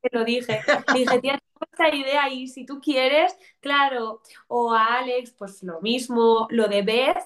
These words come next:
mira, Beth no la conocía, pero es verdad que sabía que ya tenía endometriosis y todo me encajaba muchísimo.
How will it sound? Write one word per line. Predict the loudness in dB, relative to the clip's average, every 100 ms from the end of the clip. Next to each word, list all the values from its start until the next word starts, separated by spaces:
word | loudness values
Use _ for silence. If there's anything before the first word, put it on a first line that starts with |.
| -8
mira, | -6 -2 0
Beth | -2 -4
no | -4
la | -2 -2
conocía, | -4 -8 -8 -4 -2 -2
pero | -6 -10
es | -10
verdad | -6 -2 -2 -2 _ _ _
que | 0 0 -2
sabía | -4 -2 -2 -2
que | -2
ya | -2
tenía | -4 -4 -6
endometriosis | -4 -6 -2 0 0 -2 -6
y | -6
todo | -2 0 0
me | 0
encajaba | -4 -2 0 0
muchísimo. | -2 -8 -8 -8 -6 -4 0 0